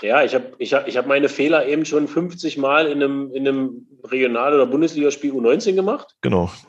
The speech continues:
Speaker 1: Das hat zu Gegentoren geführt. Das hat im, äh,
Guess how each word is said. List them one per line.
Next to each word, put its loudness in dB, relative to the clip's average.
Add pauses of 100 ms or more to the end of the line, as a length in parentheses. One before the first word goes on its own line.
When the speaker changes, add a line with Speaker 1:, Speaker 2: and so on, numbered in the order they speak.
(160)
Speaker 1:
Das 2
hat 2
zu -4
Gegentoren 2
geführt. 0 (140)
Das -4
hat 0
im, -2 (100)
äh, -4